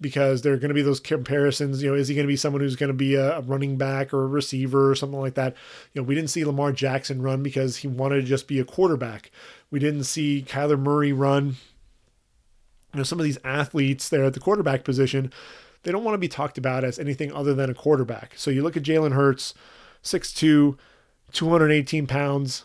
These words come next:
We know he's a, you know, workout warrior himself. He'll probably bench press, uh, you know, two twenty-five, you know, probably twenty-five times.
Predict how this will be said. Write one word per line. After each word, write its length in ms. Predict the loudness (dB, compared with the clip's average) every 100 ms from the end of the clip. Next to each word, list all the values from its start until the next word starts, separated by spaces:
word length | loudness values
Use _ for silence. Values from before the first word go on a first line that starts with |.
| -6
We 140 | 0
know 160 | 2 4
he's 180 | 4 4
a, 500 | 6 6 4 0 -6
you 100 | -8
know, 60 | -4
workout 480 | -2 0 0 -2 0
warrior 480 | 4 6 6 4
himself. 640 | 2 0 0 2 2 0 -4
He'll 160 | -4
probably 300 | -2 0 2
bench 400 | 2 0 -2 -2
press, 520 | 0 2 2 0 -6 -10 -20 -20 -20 _
uh, 460 | -10 -8 -8 -8 -10 -8
you 80 | -6
know, 60 |
two 160 | 0 0
twenty-five, 880 | 0 -2 0 2 2 2 2 0 -4
you 60 |
know, 60 | -6
probably 300 | 0 2 2
twenty-five 840 | 0 -2 0 0 2 2 0 -4 _ _ _
times. 680 | -6 -4 -2 -2 -2 -4